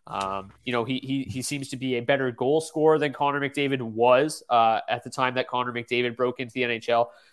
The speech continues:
So I took a look at what Connor McDavid did in his rookie season and another elite goal scorer when, in his rookie season in Austin Matthews. And McDavid was on a twenty-nine goal pace. Matthews was on a forty goal pace. If you take the difference there,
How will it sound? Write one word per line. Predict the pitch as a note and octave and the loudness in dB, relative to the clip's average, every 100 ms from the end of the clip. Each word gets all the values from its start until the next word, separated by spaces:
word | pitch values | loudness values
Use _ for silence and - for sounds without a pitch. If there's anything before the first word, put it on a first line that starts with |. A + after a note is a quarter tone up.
| - | 0
So | F3 | 8
I | A3+ | 8
took | B3 C#4 | 8 2
a | B3 | 2
look | G3+ G3+ | 4 4
at | E3 | 4
what | D3 - | 4 2
Connor | F#3 G#3+ | 0 0
McDavid | G#3+ F#3 E3 D3+ | 0 0 0 0
did | C#3+ | -4
in | B2+ | -4
his | C#3+ B2+ | -6 -4
rookie | A#2+ A#2 | -6 -6
season | G#2+ A2 A2+ A2+ | -12 -10 -10 -8
and | B2+ | -8
another | C#3 E3+ G#3+ G#3 | -2 6 8 8
elite | D3+ C#3 A#2+ | 4 2 -2
goal | A#2 G#2+ | -2 -4
scorer | - B2 A2+ | -4 -2 -2
when, | A#2 A#2+ | -2 -4
in | - C#3 | -6 -4
his | C#3 D#3+ | -2 0
rookie | C#3+ C3 B2 | -2 -4 -6
season | - A2 A2 | -10 -12 -12
in | A2 | -8
Austin | A2 G#2+ G#2+ | -6 -6 -6
Matthews. | B2 D#3+ - G2 F#2+ | 2 2 2 -4 -18
And | F2+ - G#2+ | -18 -14 -14
McDavid | A2+ A#2+ G3+ B3 | -4 6 6 6
was | A3 | 2
on | G3 F3+ | 2 0
a | |
twenty-nine | D3+ D#3+ D#3+ C#3+ A#2 | -2 -4 0 0 0
goal | G#2+ F2 - | -2 -10 -10
pace. | C#2+ C2 - _ _ _ _ - | -14 -14 -18 _ _ _ _ 0
Matthews | G#3+ A#3 A#3 | 0 0 -2
was | A3 | 0
on | G3+ | 0
a | F3 | -2
forty | - F3 F#3 | -2 0 0
goal | E3+ B2 | 2 -2
pace. | G#2 A2+ G#2 | -2 -4 -4
If | C3 | -6
you | D3 | -4
take | - G3+ G#3 | 2 2 2
the | D#3+ | -6
difference | - F3+ - C#3 A#2 | 2 2 2 -4 -4
there, | - A2 G#2+ | -2 0 -2